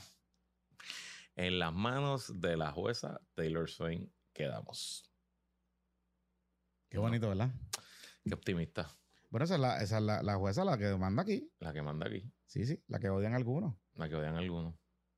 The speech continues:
Speaker 2: Que hacen caricaturas.
Speaker 1: Se hacen caricaturas y después le dicen racista a
Speaker 2: Y
Speaker 1: la
Speaker 2: después,
Speaker 1: gente.
Speaker 2: ajá.
Speaker 1: Pero nada, dejar Don Mention. Vamos a la
Speaker 2: No, no,
Speaker 1: pausa.
Speaker 2: sí,
Speaker 1: Dejar
Speaker 2: sí,
Speaker 1: Don
Speaker 2: sí,
Speaker 1: Mention,
Speaker 2: ya
Speaker 1: déjalo.
Speaker 2: no, tú sabes, yo, yo estoy tranquilito. Mira, este, antes de irnos a la pausa,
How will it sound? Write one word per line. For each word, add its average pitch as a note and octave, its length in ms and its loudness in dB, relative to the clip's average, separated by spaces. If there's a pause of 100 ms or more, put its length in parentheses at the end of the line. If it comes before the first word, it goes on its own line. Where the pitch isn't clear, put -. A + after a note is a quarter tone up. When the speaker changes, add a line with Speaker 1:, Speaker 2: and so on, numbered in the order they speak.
(240)
Speaker 2:
Que G#2 80 2
hacen F#2+ 180 2
caricaturas. G#2+ 560 0
Speaker 1:
Se - 60 -4
hacen E2 100 -4
caricaturas F#2+ 540 2
y - 20 2
después D#2+ 260 -2
le D#2 60 0
dicen E2 160 -2
racista E2 360 -2
a - 20 2
Speaker 2:
Y A#2 40 2
Speaker 1:
la A2+ 120 4
Speaker 2:
después, G2+ 260 0
Speaker 1:
gente. - 100 -2
Speaker 2:
ajá. G2 140 2
Speaker 1:
Pero F#2+ 160 2
nada, A2+ 160 4
dejar G#2+ 200 2
Don A2+ 140 2
Mention. G#2+ 300 0
Vamos F2 180 2
a F#3 40 2
la - 60 2
Speaker 2:
No, G#3 40 2
no, G#3 80 4
Speaker 1:
pausa. G#3 180 2
Speaker 2:
sí, G3 100 0
Speaker 1:
Dejar F#3 200 2
Speaker 2:
sí, F#3+ 60 4
Speaker 1:
Don G3 100 2
Speaker 2:
sí, F#3 60 0
Speaker 1:
Mention, G3+ 180 2
Speaker 2:
ya G#3+ 60 2
Speaker 1:
déjalo. G#3+ 400 2
Speaker 2:
no, G3+ 120 -2
tú G3+ 120 -4
sabes, G3 560 4
yo, G3 280 0
yo F3+ 340 4
estoy F3+ 180 2
tranquilito. D#3 500 2
Mira, C#3 340 6 (440)
este, C#3+ 440 6
antes C3 240 6
de D3+ 80 4
irnos F3 140 6
a E3+ 60 8
la E3+ 120 8
pausa, B2 480 6